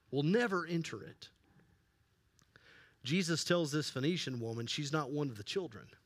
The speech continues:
And she says, "I know. I know."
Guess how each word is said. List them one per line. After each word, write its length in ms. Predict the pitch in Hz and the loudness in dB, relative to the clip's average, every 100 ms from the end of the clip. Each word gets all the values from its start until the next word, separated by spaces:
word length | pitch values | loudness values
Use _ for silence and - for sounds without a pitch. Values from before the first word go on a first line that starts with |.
| _ _ _ _ _ _ _ _ _ _ _ _ _ _ _ | _ _ _ _ _ _ _ _ _ _ _ _ _ _ _
And 100 | 117 | -8
she 120 | - | -4
says, 280 | 131 135 117 | -2 -2 0
"I 120 | 123 | 0
know. 300 | 135 120 - - _ _ _ _ _ _ _ _ _ _ _ - | 0 -4 -10 -20 _ _ _ _ _ _ _ _ _ _ _ -12
I 100 | 113 | -4
know." 380 | 139 135 110 - | -2 -4 -6 -16